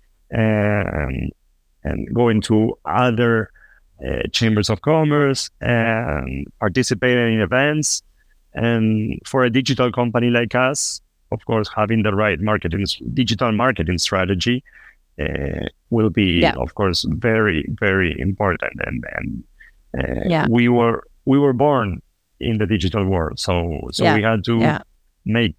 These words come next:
Speaker 1: make a name for ourselves in, in the Peruvian market, and, and we were very successful doing that. So,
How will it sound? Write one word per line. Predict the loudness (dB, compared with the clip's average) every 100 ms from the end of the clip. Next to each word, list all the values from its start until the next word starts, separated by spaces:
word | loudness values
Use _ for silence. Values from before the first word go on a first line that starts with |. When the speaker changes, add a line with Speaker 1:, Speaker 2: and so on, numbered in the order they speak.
| -12 -20 -4
Speaker 1:
make | -2 0
a |
name | 0 2 2
for | 2 2
ourselves | 0 0 0 0 0 0
in, | 0 0 0 -4 -8 _ _ _
in | -4
the | 0
Peruvian | 2 2 2
market, | 2 2 2 0 0 -2
and, | -4 -4
and | -4 -4 -4 -6 -8 -10 -4
we | 0
were | 2
very | 2 0
successful | 0 -2 -2 -4 -2 -2
doing | 0 0 2
that. | 0 0 -2
So, | 0 0 -2